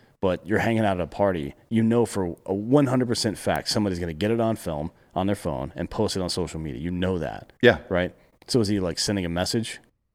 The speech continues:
Speaker 2: I
Speaker 1: What,
Speaker 2: don't
Speaker 1: what,
Speaker 2: know.
Speaker 1: what is it?
Speaker 2: Uh,
Speaker 1: The
Speaker 2: it
Speaker 1: fuck is it?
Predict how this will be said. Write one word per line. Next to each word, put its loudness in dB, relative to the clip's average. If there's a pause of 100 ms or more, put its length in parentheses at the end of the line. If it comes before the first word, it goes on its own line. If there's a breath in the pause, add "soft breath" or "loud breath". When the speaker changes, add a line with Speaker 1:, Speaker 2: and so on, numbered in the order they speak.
(140)
Speaker 2:
I -2
Speaker 1:
What, 2
Speaker 2:
don't 6
Speaker 1:
what, 4
Speaker 2:
know. 2
Speaker 1:
what 4
is 2
it? -8 (360)
Speaker 2:
Uh, -10 (460)
Speaker 1:
The -6
Speaker 2:
it 4
Speaker 1:
fuck 2
is 0
it? -6